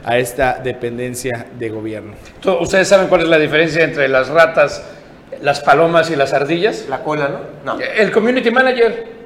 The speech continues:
Speaker 2: Nada más,
Speaker 3: <laughs>
Speaker 2: el que les mueve las redes sociales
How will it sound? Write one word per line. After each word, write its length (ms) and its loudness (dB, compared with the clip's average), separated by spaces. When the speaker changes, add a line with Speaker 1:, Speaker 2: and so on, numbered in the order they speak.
Speaker 2:
Nada 260 4
más, 340 2
Speaker 3:
<laughs> 60 4
Speaker 2:
el 60 6
que 460 8
les 260 6
mueve 260 6
las 160 6
redes 220 8
sociales 460 4